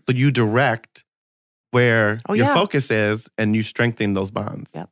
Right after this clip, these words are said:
Speaker 2: Yeah, what you, I do believe that saying where it's like what you focus on grows.
Speaker 1: One thousand percent.
Speaker 2: Mm-hmm.
Speaker 1: So what are you focused on lately? 'Cause it's about time for us to say goodbye.
Speaker 2: You know what, girl? I really am focused on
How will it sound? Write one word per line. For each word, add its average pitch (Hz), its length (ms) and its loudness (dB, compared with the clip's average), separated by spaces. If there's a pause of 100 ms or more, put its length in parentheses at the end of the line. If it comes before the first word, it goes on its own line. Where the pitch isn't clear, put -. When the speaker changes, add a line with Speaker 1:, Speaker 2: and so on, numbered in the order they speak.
(560)
Speaker 2:
Yeah, 214 120 2
what 175 200 0
you, 190 220 -2
I 170 100 0
do 185 180 -2
believe 170 300 -2
that 131 200 -4
saying 131 360 -4
where 120 100 -6
it's 120 160 -10
like 123 160 -6
what 127 140 -4
you 131 80 -12
focus 123 340 -10
on 123 160 -6
grows. - 480 -10 (600)
Speaker 1:
One 107 400 2
thousand 95 400 0
percent. - 560 -8 (440)
Speaker 2:
Mm-hmm. 170 680 -6 (560)
Speaker 1:
So 139 80 0
what 147 140 2
are - 20 0
you 151 100 2
focused 135 400 -4
on 117 200 0
lately? 110 280 -2
'Cause 113 160 -4
it's 113 120 -2
about 110 280 -2
time 104 220 -4
for - 120 -8
us 104 140 -6
to - 80 -10
say 101 200 -8
goodbye. 120 480 -8 (420)
Speaker 2:
You 185 80 0
know 170 200 2
what, 170 220 0
girl? 185 540 -2
I 160 40 -2
really 143 340 -2
am 151 120 -2
focused 151 440 -6
on 147 480 0